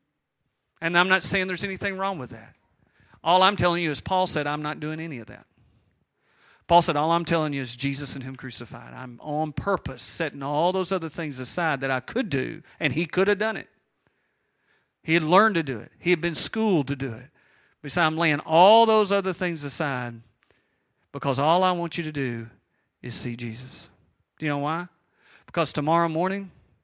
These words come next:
at three A M, when you wake up and all you can do is think about everything that's going wrong, there's not gonna be some emotional storyteller being able to weave some spin of some story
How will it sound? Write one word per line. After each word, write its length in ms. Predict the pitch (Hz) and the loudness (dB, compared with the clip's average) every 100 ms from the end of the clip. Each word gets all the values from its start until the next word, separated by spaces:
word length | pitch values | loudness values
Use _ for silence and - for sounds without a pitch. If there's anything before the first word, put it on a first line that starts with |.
| _ _ _ _ _ - | _ _ _ _ _ -20
at 140 | 120 | -12
three 260 | - 156 165 | -6 -2 0
A 220 | 165 160 | 0 -2
M, 260 | 170 175 160 _ _ _ _ _ _ _ _ | -6 -10 -18 _ _ _ _ _ _ _ _
when 180 | 135 131 | -10 -2
you 140 | 165 | 0
wake 260 | 175 175 180 | 2 2 4
up 300 | 180 - _ _ _ _ _ _ _ - | 2 2 _ _ _ _ _ _ _ -10
and 120 | 143 | 0
all 200 | 147 170 | 2 2
you 100 | 165 | 0
can 140 | 165 | -4
do 120 | 156 170 | -2 -2
is 120 | - | -4
think 160 | 170 | -6
about 220 | 160 160 156 | -4 -2 -2
everything 340 | 165 160 165 | -2 -4 -4
that's 180 | 151 - | -4 -6
going 240 | 165 160 | -8 -4
wrong, 320 | 160 175 180 165 _ _ _ | -2 -2 -4 -8 _ _ _
there's 160 | 156 | -6
not 100 | 185 | -6
gonna 120 | 180 175 | -6 -4
be 180 | 190 | -2
some 220 | 202 175 160 | -2 -2 -4
emotional 480 | 151 165 - 156 | -4 -4 -6 -8
storyteller 720 | 135 - 214 151 147 135 127 110 _ _ _ _ _ _ _ _ _ _ | -8 -6 -4 -4 -6 -6 -8 -12 _ _ _ _ _ _ _ _ _ _
being 200 | 160 151 | -4 0
able 260 | 165 160 135 | 0 -2 -4
to 180 | 123 - _ _ _ _ _ | -6 -10 _ _ _ _ _
weave 380 | 139 165 180 175 | -4 -2 0 -2
some 320 | - 185 165 | -4 -4 -4
spin 460 | - - 190 190 170 | -8 -10 -6 -2 -4
of 100 | 139 | -4
some 240 | - 165 | -6 -6
story 560 | 143 - 190 196 147 | -6 -4 -2 0 -2